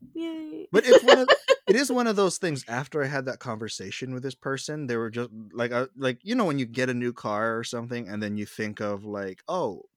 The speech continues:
Speaker 2: there's, there's a Mustang, there's a Mustang, there's a Mustang, there's a Mustang." After I had that conversation with someone, they were like, "Oh, you guys just talk about breakups." I was like, "No."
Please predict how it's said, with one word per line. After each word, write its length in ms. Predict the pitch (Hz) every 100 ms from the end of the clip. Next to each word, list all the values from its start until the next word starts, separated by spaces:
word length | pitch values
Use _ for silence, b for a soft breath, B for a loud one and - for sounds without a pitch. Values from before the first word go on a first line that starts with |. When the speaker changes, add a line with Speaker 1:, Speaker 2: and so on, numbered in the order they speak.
| _
Speaker 2:
there's, 360 | 104 104 101 131 -
there's 240 | 95 101
a 40 | 117
Mustang, 440 | 117 123 135 120
there's 220 | 98 101
a 40 | 113
Mustang, 460 | 113 120 - 117
there's 240 | 98 95 107
a 40 |
Mustang, 460 | 120 120 - 131 113
there's 240 | 104 110
a 40 | 120
Mustang." 460 | 123 - 143 143 - b b b b b
After 300 | 175 190 175
I 40 |
had 200 | 165 156
that 180 | 139 135 _ _ _
conversation 460 | - 151 143 147 165
with 60 | 131
someone, 200 | 117 113
they 40 |
were 80 | 113
like, 140 | 107
"Oh, 120 | 107 123
you 160 | 104
guys 120 | 104 104
just 180 | 113
talk 180 | - 110
about 180 | 107 90
breakups." 340 | 98 143 135 107
I 20 |
was 100 | 104
like, 120 | 107
"No." 300 | 127 165 143